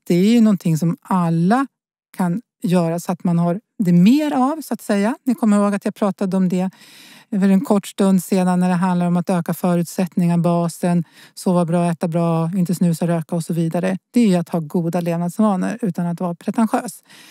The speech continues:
Så kan vi väldigt mycket om det. Och det gäller ju alla. Och har man då en högre risk än andra så kanske man till och med har ännu större nytta av att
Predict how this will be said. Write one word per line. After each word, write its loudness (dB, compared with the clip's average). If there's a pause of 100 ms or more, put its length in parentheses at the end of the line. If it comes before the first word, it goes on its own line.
Så -6
kan 0
vi 0 (140)
väldigt 0
mycket -4
om -2
det. -6 (360)
Och 0
det 4
gäller 2
ju 0
alla. 0 (420)
Och 0
har 4
man 6
då 4
en 4
högre 0
risk -2
än 4
andra 0
så -6
kanske -2
man 0
till -2
och 0
med 0
har -2 (120)
ännu 0
större -4
nytta -2
av -2
att -6